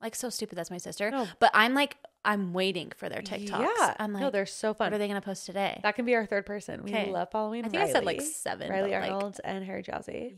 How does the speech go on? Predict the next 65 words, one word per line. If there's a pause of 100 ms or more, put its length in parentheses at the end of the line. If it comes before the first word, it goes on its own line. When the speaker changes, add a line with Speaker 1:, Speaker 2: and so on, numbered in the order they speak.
(120)
Speaker 1:
Yes.
Speaker 2:
Honestly,
like,
the
list
could
go
on.
Like,
this
is
Speaker 1:
I
Speaker 2:
where
I
Speaker 1:
know.
Speaker 2:
spend
Speaker 1:
I
Speaker 2:
all
Speaker 1:
wish
Speaker 2:
my
Speaker 1:
I,
Speaker 2:
time.
Speaker 1:
like,
actually (360)
had (260)
written
it
down
because
I'm
gonna,
like,
be
Speaker 2:
You're (600)
Speaker 1:
driving
Speaker 2:
like,
Speaker 1:
home.
Speaker 2:
Oh,
I
forgot
about
Speaker 1:
Be
like, (100)
Speaker 2:
that
Speaker 1:
"Oh,
Speaker 2:
one
Speaker 1:
wait,
Speaker 2:
person."
Speaker 1:
I
love
her.
Speaker 2:
Honestly,
the
best
way
to
find
people
is,
like,
you
go
into
your
saved.